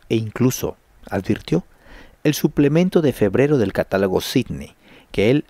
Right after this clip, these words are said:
aún no había visto. En realidad,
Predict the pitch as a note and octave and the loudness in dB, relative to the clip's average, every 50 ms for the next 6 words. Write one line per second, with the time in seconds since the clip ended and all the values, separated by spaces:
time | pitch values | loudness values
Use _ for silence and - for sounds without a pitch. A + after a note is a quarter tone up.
0 | _ - - G#2 G#2 A2+ C3+ C#3 B2+ A#2 G2+ F2 E2 F#2 F#2+ F#2 D#2+ F2 A2+ A#2 | _ -2 0 2 4 4 2 2 2 2 2 2 0 0 0 0 0 0 -2 -2
1 | - - - - - - _ - - - _ _ _ - - - - - - - | -4 -6 -14 -16 -18 -20 _ -20 -20 -20 _ _ _ -20 -20 -20 -16 -6 -2 0
2 | F3 F3 F3+ D#3+ B2+ G#2 F#2+ - D2+ D2 | 2 4 4 4 2 2 0 -2 -2 -4